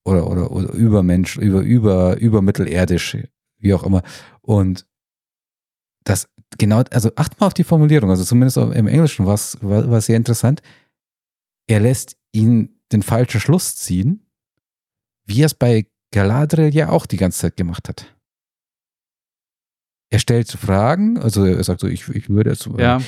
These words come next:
Speaker 1: ich würde mich schon wundern, warum Gilgalad, äh, dich dir nicht, nicht informiert hat, nicht sofort.“ Also er sagt ja nicht, er hat dich nicht informiert, sondern er, „Ich würde mich wundern an deiner Stelle.“ Und das ist ganz interessant, er lügt ja da eigentlich nie.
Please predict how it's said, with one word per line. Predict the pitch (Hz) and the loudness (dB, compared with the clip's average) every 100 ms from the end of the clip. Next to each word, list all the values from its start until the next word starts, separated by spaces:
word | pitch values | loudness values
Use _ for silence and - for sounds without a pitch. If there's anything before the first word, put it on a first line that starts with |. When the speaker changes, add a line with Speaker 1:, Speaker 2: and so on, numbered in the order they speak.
| - | -10
Speaker 1:
ich | 107 - | -10 -4
würde | - | 0
mich | 147 | 0
schon | - 127 143 | 2 0 2
wundern, | 147 147 143 127 | 2 2 2 2
warum | 120 107 | 0 0
Gilgalad, | 123 123 123 113 110 - | 0 2 2 2 0 -4
äh, | - 107 101 | 0 2 2
dich | - 101 - | 0 -4 -2
dir | 110 98 | 0 0
nicht, | 101 - 135 110 | -2 -4 -8 -6
nicht | 104 | -6
informiert | 104 95 107 156 - | -2 0 2 2 0
hat, | 165 - - - _ | -4 -4 -10 -20 _
nicht | 120 113 | -2 -2
sofort.“ | 123 - 110 120 - | -2 0 2 0 -2
Also | - 95 92 - _ _ _ _ _ _ | -4 -2 -2 -8 _ _ _ _ _ _
er | - | -2
sagt | 90 98 - | 0 0 0
ja | 113 | 0
nicht, | 104 - | 0 -2
er | 143 | -2
hat | - | -2
dich | - - | -4 -2
nicht | 143 | 0
informiert, | 104 - 87 82 - | 0 -2 0 0 -2
sondern | 85 82 | -4 -4
er, | - - | -6 -12
„Ich | - - | -10 0
würde | 101 87 | 0 2
mich | 80 69 | -2 -4
wundern | 104 180 214 | 0 2 4
an | 98 78 | 2 0
deiner | 85 85 | -2 -4
Stelle.“ | - 90 110 | -2 -6 -6
Und | 110 | -10
das | - - - | -14 -20 -10
ist | - | -4
ganz | 175 | -2
interessant, | 175 - 175 139 - | -2 -2 0 0 0
er | 92 | 2
lügt | 92 202 349 _ - | 2 2 -2 _ -2
ja | 107 | 0
da | - 87 - | 0 -4 -4
eigentlich | 95 95 95 87 | -2 0 0 -2
nie. | 104 107 220 302 240 87 | 0 4 4 2 0 -2